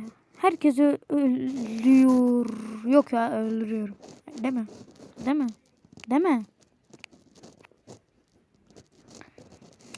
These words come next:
Ama orada ne yapayım ya? Bakın, sakın yorumlarda linçlemeyin. <sighs> Tamamdır.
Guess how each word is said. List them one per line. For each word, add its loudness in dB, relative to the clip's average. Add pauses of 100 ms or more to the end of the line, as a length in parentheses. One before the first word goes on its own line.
(1300)
Ama 4
orada 12
ne 6
yapayım -6
ya? 2 (600)
Bakın, 2
sakın 0
yorumlarda 6
linçlemeyin. 4 (920)
<sighs> -2
Tamamdır. 2